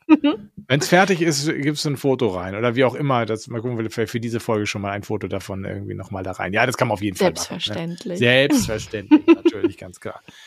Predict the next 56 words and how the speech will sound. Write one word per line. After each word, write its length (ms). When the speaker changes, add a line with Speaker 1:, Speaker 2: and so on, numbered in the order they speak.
Speaker 2:
Ja, 160
gut, 180
okay, 180
das 180
ist 100
natürlich 300
wirklich 240
der 100
klassische, 680
der 160
klassische 760
Weg. 440
Wenn 120
man 120
sich 180
eine 180
Pflanze 340
kauft, 340
dann 140
kauft 240
man 80
sich 140
gleich 240
noch 120
ein 80
paar 160
hinterher, 500
weil 100
das 160
irgendwie 280
dann 160
doch, 240
dann 120
fängt 180
man 120
an 140
rumzudesignen 880
und 100
so. 160
Und 120
ach, 260
jetzt 160
machen 100
wir 80
hier 120
noch 120
was 140
hin 160
und 100
da 120
noch 160
was 120
hin 180
und 120
dann, 280
ja, 160